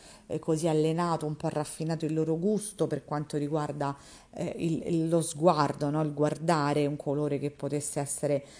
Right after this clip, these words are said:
stare, andare meglio con un altro, avvicinarsi più di un altro e così via.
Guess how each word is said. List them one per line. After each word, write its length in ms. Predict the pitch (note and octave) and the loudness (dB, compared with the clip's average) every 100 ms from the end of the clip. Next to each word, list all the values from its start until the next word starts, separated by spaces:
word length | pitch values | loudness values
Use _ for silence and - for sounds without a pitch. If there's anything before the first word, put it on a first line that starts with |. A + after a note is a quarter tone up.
| - | -20
stare, 380 | - - D3+ D3 D3 D3+ - | -12 -4 0 0 0 -4 -6
andare 360 | C#3 D#3+ D#3 D#3 | -4 0 0 2
meglio 320 | D#3 D3+ D3 | 2 0 0
con 160 | D3+ D3+ | 0 0
un 100 | D3 | 0
altro, 380 | C#3 D#3+ D#3 | 0 0 -2
avvicinarsi 680 | D3 C#3+ D#3 D#3 D#3 - D3 | -6 -4 -2 -2 -2 -4 -8
più 180 | - E3 | -8 -8
di 80 | D#3 | -6
un 100 | C#3+ | -4
altro 300 | D3 D#3 - | -4 -4 -10
e 60 | - | -10
così 320 | C#3+ - - | -10 -8 -12
via. 300 | - - - | -10 -8 -8